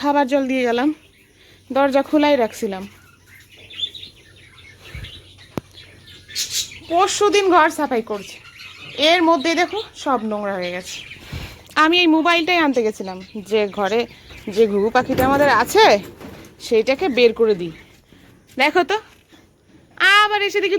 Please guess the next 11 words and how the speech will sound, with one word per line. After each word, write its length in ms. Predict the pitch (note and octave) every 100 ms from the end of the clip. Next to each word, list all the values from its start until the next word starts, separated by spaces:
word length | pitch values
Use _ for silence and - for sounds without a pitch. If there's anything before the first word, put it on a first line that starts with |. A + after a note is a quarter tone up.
| G#4
দুটো 200 | A4+ A4+ F4+
ঘুঘু 200 | D4 A#3+ A#3
ঢুকে 180 | B3 A#3
বসে 200 | G#3+ G#3+ G3
রয়েছে। 240 | F#3 F3+ - - - - - - - - - - - - - - - - - - - - - - - - - _ - - _ _ _ -
ঘুঘু 420 | D4 A#3 D4 D#4 G4+ D#4+
পোষা 360 | E4 D4 E4+ E4+ F4 - - C4 G#3
বারণ 280 | B3+ C4 D#4 G#3+
আছে 200 | G3 G#3 G3+ C4
ইন্ডিয়ান, 360 | D4 C#4+ D4+ D4+ D#4
আহ, 920 | D4+ - - _ - - B3+ C4+ C4